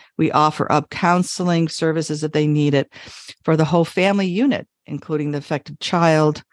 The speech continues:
the family, the siblings. The siblings get forgotten. So we try to bring that sense of normalcy, whatever that would be during that <laughs> time,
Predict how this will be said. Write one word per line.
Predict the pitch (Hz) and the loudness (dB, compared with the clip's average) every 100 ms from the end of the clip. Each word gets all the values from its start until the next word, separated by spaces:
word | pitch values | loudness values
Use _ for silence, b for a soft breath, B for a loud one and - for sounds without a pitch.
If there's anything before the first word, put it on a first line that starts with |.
| _ - | _ -12
the | |
family, | - 175 160 160 156 | -2 2 4 4 2
the | 160 131 | -2 -8
siblings. | - 170 156 151 151 147 | -6 -4 -2 -2 -2 -6
The | 131 | -6
siblings | 165 160 156 147 | -4 -2 -2 -4
get | - - | -8 -8
forgotten. | 143 143 - 143 B B B B | -2 0 2 -2 B B B B
So | 180 | -2
we | 180 | -2
try | - 220 214 208 | 0 0 2 2
to | 214 | 2
bring | 185 180 | 0 2
that | 165 | 0
sense | - 160 156 | -2 -4 -4
of | 143 | -2
normalcy, | 147 165 180 175 151 - 143 139 139 151 | -2 0 0 0 -4 -6 -4 -4 -6 -8
whatever | 135 151 139 | -6 -4 -4
that | 147 147 | -2 -4
would | 131 131 - | -4 -8 -2
be | 160 | -2
during | 143 139 139 | 0 0 0
that | 123 - | -2 -4
<laughs> | |
time, | - 226 185 165 | -4 0 0 0